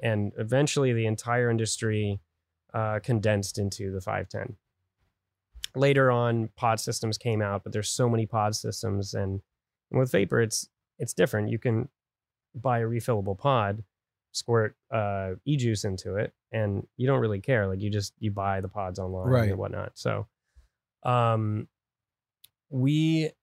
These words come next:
Speaker 1: we'd been looking at a lot of local brands, uh, 'cause we were based out of Venice at that time. We're looking at local brands, and Select came out with their immensely popular line that really put them on the map,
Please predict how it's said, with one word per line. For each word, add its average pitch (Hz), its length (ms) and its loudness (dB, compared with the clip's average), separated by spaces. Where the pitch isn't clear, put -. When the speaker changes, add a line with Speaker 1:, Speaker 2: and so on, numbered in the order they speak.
Speaker 1:
we'd 147 180 2
been 135 160 4
looking 147 320 2
at 139 40 4
a 131 40 6
lot 123 240 6
of 117 80 2
local 117 340 0
brands, 110 800 0
uh, 104 200 0
'cause 107 160 -8
we 110 100 -2
were 110 140 -6
based 113 300 0
out 107 100 2
of 95 80 -2
Venice 101 320 -2
at 101 80 -6
that 101 160 0
time. 101 360 0
We're 131 140 0
looking 147 240 4
at 127 80 4
local 123 220 2
brands, 110 460 2
and 104 240 -2
Select 110 720 0
came 110 260 0
out 104 260 2
with 104 220 -4
their 101 680 0
immensely 110 580 2
popular 98 720 -4
line 98 340 -6
that 110 100 -8
really 104 200 -4
put 104 200 -8
them 98 100 -4
on 98 80 -4
the 98 80 -4
map, 95 280 -6